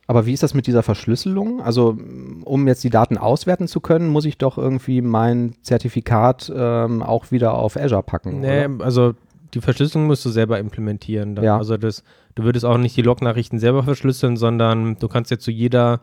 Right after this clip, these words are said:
Speaker 2: oder zu je-, allen Telemetriedaten kannst du bei Application Insights noch, ähm, zusätzliche Daten mitsenden.
Speaker 1: Mhm.
Speaker 2: Also meinetwegen, du willst zur Diagnose irgendwie die Kundennummer oder sowas, äh, mitschicken,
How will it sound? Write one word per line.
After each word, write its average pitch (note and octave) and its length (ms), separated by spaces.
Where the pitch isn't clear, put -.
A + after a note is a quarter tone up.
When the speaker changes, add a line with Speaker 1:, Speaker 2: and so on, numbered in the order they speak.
Speaker 2:
oder A2+ 220
zu - 140
je-, A#2 140
allen B2 260
Telemetriedaten D3 1160
kannst C3+ 300
du B2+ 60
bei B2 160
Application B2+ 540
Insights B2 580
noch, A#2 280
ähm, A2+ 460
zusätzliche D3 800
Daten B2 400
mitsenden. E3 640
Speaker 1:
Mhm. A#2+ 180
Speaker 2:
Also A2 220
meinetwegen, A2+ 720
du A2+ 560
willst D2 880
zur A#2 120
Diagnose A#2+ 540
irgendwie A#2 280
die A2+ 280
Kundennummer C#3+ 640
oder C3+ 140
sowas, C3 360
äh, C3 200
mitschicken, C3+ 640